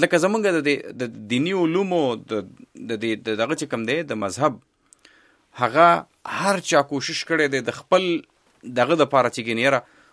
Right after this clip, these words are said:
اوس به زه تاسو ته دا ویم چې لنډ زمونږ په ملک کې دننه که تاسې چرته هم د چا سره کښېنئ، د یو عالم سره، ته ما ته د خپل، د دې خپل ملک دننه چې کوم دی نو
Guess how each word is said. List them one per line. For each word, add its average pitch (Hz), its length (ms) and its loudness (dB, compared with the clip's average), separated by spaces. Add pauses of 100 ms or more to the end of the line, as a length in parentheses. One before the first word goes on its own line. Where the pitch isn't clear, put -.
(100)
اوس 135 180 -2
به 143 60 2
زه 147 100 -4
تاسو 143 260 2
ته 135 80 0
دا 151 100 4
ویم 143 200 2
چې 127 160 0
لنډ 151 180 2
زمونږ 135 240 0
په 127 80 0
ملک 131 160 0
کې 127 100 -2
دننه 131 320 0
که 120 120 -8
تاسې 123 220 -4
چرته 131 220 0
هم 113 80 -4
د - 80 -6
چا 117 140 -2
سره 110 140 -2
کښېنئ، 117 280 -2
د 104 40 -6
یو 101 140 0
عالم 120 220 -2
سره، 104 120 -4 (460)
ته 190 120 4
ما 170 120 8
ته 165 60 4 (180)
د 135 100 6
خپل، 175 300 0
د - 20 0 (120)
دې 131 140 0
خپل 156 140 0 (100)
ملک 143 120 0
دننه 135 260 4
چې - 140 -8
کوم 110 160 0
دی 120 60 2
نو 113 80 -2